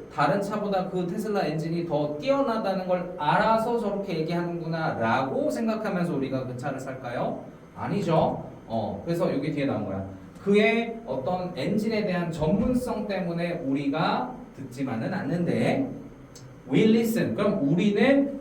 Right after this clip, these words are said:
그 테슬라 차를 사야겠다라고 그 이병헌의 말을 듣는데 뭐 때문에 듣는 거야? We admire. 우리가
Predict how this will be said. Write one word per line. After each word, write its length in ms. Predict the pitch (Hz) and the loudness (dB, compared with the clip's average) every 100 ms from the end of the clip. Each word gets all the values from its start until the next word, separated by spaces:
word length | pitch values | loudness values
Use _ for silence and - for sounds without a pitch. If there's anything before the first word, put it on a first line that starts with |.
| - | -8
그 180 | 180 180 | 0 2
테슬라 420 | 196 208 208 196 | 2 2 2 0
차를 260 | 196 185 180 | 0 0 0
사야겠다라고 1080 | 202 214 202 196 170 151 147 143 - - - - | 0 0 0 2 2 2 2 2 2 -2 -8 -4
그 240 | 175 180 | 2 4
이병헌의 460 | 165 165 165 165 160 | 6 6 6 2 0
말을 340 | 120 123 127 | 0 -2 -4
듣는데 800 | - 165 180 170 139 196 190 - 196 | -2 2 2 2 2 2 2 0 -2
뭐 260 | - - | -2 -2
때문에 460 | 233 226 202 190 156 | 0 0 2 0 0
듣는 260 | 123 107 101 | 0 -2 -2
거야? 440 | - - - - - - - 123 | 0 2 0 -2 -12 -16 -10 0
We 260 | 214 240 | 2 4
admire. 720 | 185 - 139 170 202 185 - - | 4 2 2 4 4 4 0 -2
우리가 520 | 165 190 196 240 247 | -2 0 2 2 0